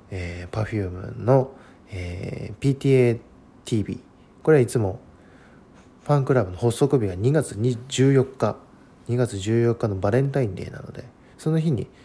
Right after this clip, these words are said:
何かしらPerfumeの三人が、えー、僕ら会員に向けてね、えー、メッセージをの-、残してくれたり、時には生配信をしてくださったりするんですけど、今年はね、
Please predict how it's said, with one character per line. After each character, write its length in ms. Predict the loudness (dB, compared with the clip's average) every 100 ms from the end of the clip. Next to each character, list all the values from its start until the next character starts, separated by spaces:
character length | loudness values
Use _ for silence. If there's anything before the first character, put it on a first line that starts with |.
| -20 -8 0
何 180 | 2
か 120 | 2 2
し 100 | 2
ら 180 | 2 0
Perfume 460 | -4 -4 -4 -6 -10 -16 -20 -20 -12
の 100 | -8
三 220 | -4 -4
人 120 | -4
が、 180 | -8 -10 -14 -20 -16 -12
え 320 | -12 -12 -14
ー、 20 | -10
僕 180 | -8
ら 140 | -8 -10 -6
会 260 | -2 0
員 80 | 0
に 80 | -2
向 120 | -2
け 120 | -4
て 100 | -2
ね、 160 | -2 -2 -8 -20 -20 -20 -20 -20 -14 -8
え 460 | -6 -6 -6 -8
ー、 20 | -6
メ 80 |
ッ 40 | -8
セ 120 | -10
ー 20 |
ジ 100 | -12
を 40 | -12
の-、 140 | -14 -16 -14 -6
残 180 | -6 -6
し 40 |
て 60 | 0
く 80 |
れ 80 | 2
た 100 | 4
り、 160 | 4 0 -8 -20 -20 -20 0
時 160 | 4
に 140 | 6 6
は 140 | 4 -4 -20 -20 -18 -6
生 200 | -2 0
配 180 | -2 -2
信 160 | -6
を 40 | -12
し 60 |
て 120 | -16 -20 -20 -20 -16
く 120 | -12
だ 60 | -12
さ 160 | -12
っ 40 | -14
た 100 | -16
り 60 | -20 -20 -20 -20 -20
す 120 | -6 -4
る 80 |
ん 20 | -4
で 60 |
す 80 | -6
け 60 | -10
ど、 80 | -12 -20 -20 -2
今 120 | 2
年 160 | 4 4
は 100 | 4
ね、 160 | 4